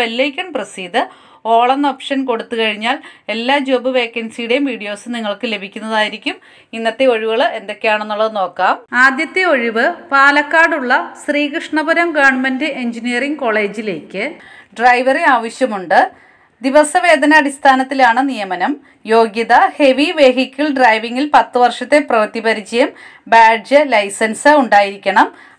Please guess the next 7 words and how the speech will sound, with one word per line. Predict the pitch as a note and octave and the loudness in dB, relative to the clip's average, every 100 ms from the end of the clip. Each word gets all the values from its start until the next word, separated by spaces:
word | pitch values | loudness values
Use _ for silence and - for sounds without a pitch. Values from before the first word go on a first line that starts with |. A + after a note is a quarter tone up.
| A3+ | -2
അഭിമുഖം | A3+ C4 D4+ E4+ F4+ | 0 0 0 0 -2
വെച്ചിരിക്കുന്നത് | D4+ C#4+ D4 C#4+ D#4 C4+ | -4 -2 0 2 2 0
ഡിസംബർ | C4+ C4+ C4+ D#4+ | 0 0 2 2
പത്തിന് | C#4+ B3+ - C4 D4 D4 | 4 2 0 0 2 4
രാവിലെ | A#3 A#3 A#3 C4 D4 | 4 2 0 -4 2
പത്ത് | A#3+ - - D#4 | 2 0 -6 0
മണിക്കാണ്. | C4+ A3 - A3+ F3+ E3+ | 0 0 0 2 2 2